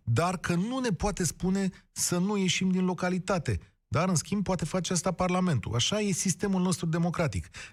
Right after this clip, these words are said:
Ce te faci însă când vezi că în democrația noastră, sau democrația noastră este dominată de niște băieți care au uneori un concurs electoral, iar mulți dintre ei numai la stat de drept nu se gândesc?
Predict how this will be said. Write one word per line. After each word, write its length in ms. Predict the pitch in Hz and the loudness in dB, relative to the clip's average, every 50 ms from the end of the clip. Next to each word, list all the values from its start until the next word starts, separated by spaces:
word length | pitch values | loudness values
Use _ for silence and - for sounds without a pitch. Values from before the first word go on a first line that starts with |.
| - | -8
Ce 180 | - - - 220 | -4 -2 -2 0
te 120 | - 277 | 0 -2
faci 340 | - - - 196 170 - - | -2 0 0 0 0 2 0
însă 300 | 147 131 123 - 151 151 | 2 2 2 0 0 -2
când 220 | 131 - 151 127 | 0 0 0 0
vezi 180 | 117 156 170 - | 2 0 0 0
că 80 | - 165 | 0 0
în 60 | 143 | 2
democrația 680 | 135 131 120 120 107 - 117 113 107 - - 165 147 | 2 2 2 0 0 0 0 0 0 0 0 0 2
noastră, 400 | 117 107 104 98 95 - - 147 | 2 2 2 2 0 0 -2 -2
sau 200 | 160 151 - 113 | -2 0 0 -2
democrația 640 | 104 98 123 143 139 160 147 - 127 120 110 - 156 147 | 0 2 2 2 2 2 0 0 0 -2 0 0 0 0
noastră 280 | 131 143 143 - 143 | 2 0 0 0 -2
este 200 | 135 123 - 143 | -2 -2 -2 -2
dominată 580 | 123 117 127 123 120 120 127 147 147 175 170 160 - - - - - - - | 0 0 2 2 2 2 0 0 0 -2 -4 -4 -6 -8 -10 -10 -8 -4 0
de 100 | 117 143 | 0 2
niște 280 | 147 160 156 - - | 2 2 0 0 0
băieți 340 | 147 110 135 147 165 147 - | 0 0 0 0 0 -2 0
care 180 | - 165 139 143 | 0 2 2 2
au 160 | 156 165 160 | 2 2 2
uneori 300 | 151 143 135 139 139 139 | 2 2 2 2 2 2
un 100 | 135 123 | 2 2
concurs 480 | - 139 120 110 95 - 165 165 - | 2 2 2 2 2 0 0 0 0
electoral, 680 | - 156 135 120 98 - - 110 98 98 98 123 147 156 | 0 0 0 -2 -2 0 0 0 2 2 2 2 2 2
iar 300 | 147 143 156 160 151 151 - - | 2 2 0 0 -2 -4 -8 -8
mulți 480 | - 123 127 135 151 185 180 143 - 139 | -2 0 2 2 2 2 0 0 0 0
dintre 340 | 131 147 147 131 - 156 | 0 0 0 0 0 0
ei 80 | 156 160 | 2 2
numai 320 | 160 160 160 156 156 156 | 2 2 4 2 2 2
la 180 | 151 156 156 147 | 2 2 2 2
stat 480 | - - - - - 175 170 170 - - | 0 -2 -4 -2 0 0 0 -2 -4 -4
de 160 | 131 135 143 | -2 0 0
drept 280 | 131 147 160 127 - | 0 0 -2 -2 0
nu 100 | - 113 | 0 0
se 160 | 107 - - 101 | 0 0 0 -2
gândesc? 400 | 92 95 90 85 80 - - | 0 0 -2 -2 -2 -4 -8